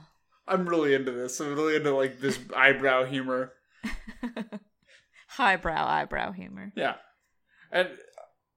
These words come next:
Speaker 1: so Naruto is getting, they're getting ready to fight,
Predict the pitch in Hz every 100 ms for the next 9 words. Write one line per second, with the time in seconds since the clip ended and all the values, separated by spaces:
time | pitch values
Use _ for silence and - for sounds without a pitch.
0 | _ _ _ - 202 180 180 208 202 202
1 | 190 185 175 156 156 160 151 156 147 147
2 | 139 127 - 220 208 196 190